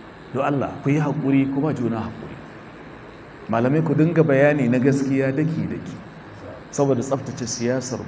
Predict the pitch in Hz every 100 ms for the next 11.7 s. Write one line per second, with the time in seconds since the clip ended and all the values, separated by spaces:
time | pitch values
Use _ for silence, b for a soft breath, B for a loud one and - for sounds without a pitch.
0 | 95 104 - 101 127 139 120 104 104 -
1 | 139 139 139 131 - 139 165 170 185 120
2 | 90 - 85 - - - - - - -
3 | - - - - - - - 156 156 156
4 | 151 113 - 113 113 113 92 - - 123
5 | 107 120 117 110 104 - 95 156 165 -
6 | - - - - - - - - 127 175
7 | 165 156 160 160 143 127 117 135 151 135
8 | 131 127 127 110 107 117 127 120 120 123
9 | 110 113 107 110 120 - 135 131 117 151
10 | 160 - - - 139 147 170 175 156 123
11 | 113 104 - 143 - 127